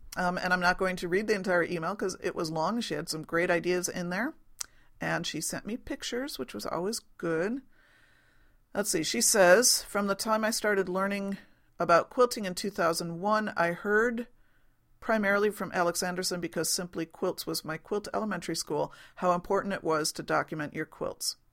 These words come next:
Um, in addition, since I've always considered my quilt journey sort of an art independent study, I figured that while I worked on developing my quilting skills, if I wrote about my process,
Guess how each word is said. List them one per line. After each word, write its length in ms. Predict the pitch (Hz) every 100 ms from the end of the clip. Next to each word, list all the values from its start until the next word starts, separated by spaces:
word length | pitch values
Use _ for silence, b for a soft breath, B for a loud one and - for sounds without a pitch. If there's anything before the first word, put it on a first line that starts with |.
| _ _ - B B B
Um, 220 | 160 160
in 160 | - 175
addition, 420 | 156 180 175 185
since 240 | 170 165
I've 160 | 165 160
always 200 | 160 160
considered 440 | 151 - 165 156
my 140 | 147 151
quilt 240 | - 160
journey 260 | 165 160 160
sort 220 | - 151
of 80 | 147
an 80 | -
art 180 | 160
independent 460 | - 156 - 143 -
study, 1040 | - - _ _ _ - 214 147 208 262 b b b - -
I 80 | 160
figured 320 | - 180 175
that 140 | 160
while 140 | 165 160
I 80 | 156
worked 260 | 175 180
on 120 | 170
developing 420 | 165 165 165 160 160
my 120 | 156
quilting 400 | - 160 - 147
skills, 580 | - - 208 196 196 -
if 140 | 170
I 80 | 151
wrote 200 | 151 156
about 180 | 160 -
my 120 | 156
process, 600 | 156 - 180 160 147 -